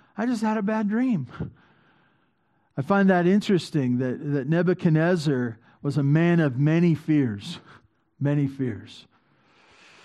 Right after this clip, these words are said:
And so as he, uh, had this dream, uh, I'd say this, a dream from God,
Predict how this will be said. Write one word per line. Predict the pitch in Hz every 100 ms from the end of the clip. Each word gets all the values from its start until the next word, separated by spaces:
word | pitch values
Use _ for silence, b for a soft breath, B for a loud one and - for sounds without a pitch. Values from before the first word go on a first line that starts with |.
| b b
And | 156 156
so | - 214 202 202
as | 185 175 160
he, | 196 208 208 208 180 -
uh, | 165 165
had | 156 190 175
this | 170 143
dream, | 143 165 214 175 143 175 156 - _ _ _ _ _ -
uh, | 131
I'd | 127 131 139
say | 156 147
this, | 165 151
a | 151
dream | 127 160 156
from | 139 123
God, | 151 175 131 123 151